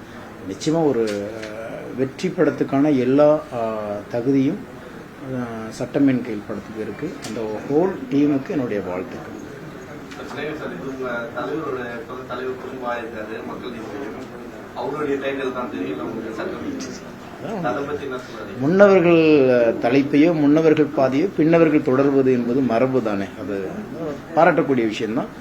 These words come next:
Speaker 1: நிச்சயமா அந்த கதைக்கு தகுந்த தலைப்பு தான் சே-, அஹ், தேர்வு பண்ணியிருக்காங்க.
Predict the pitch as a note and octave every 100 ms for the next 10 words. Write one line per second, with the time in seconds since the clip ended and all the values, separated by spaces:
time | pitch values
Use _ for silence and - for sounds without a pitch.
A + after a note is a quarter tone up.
0 | - C3 - D#3 D3+ G3+ G3 F#3+ E3+ D#3
1 | D3 C#3 B2 - D#3+ F#3 G3+ G3 - D3+
2 | C#3 C3+ A#2+ C3 C#3+ C#3 D3+ D3+ C#3+ B2+
3 | A#2 A2 - B2 A2 G#2+ G#2 G2 E3 E3+
4 | C3+ B2+ A2 A2 G#2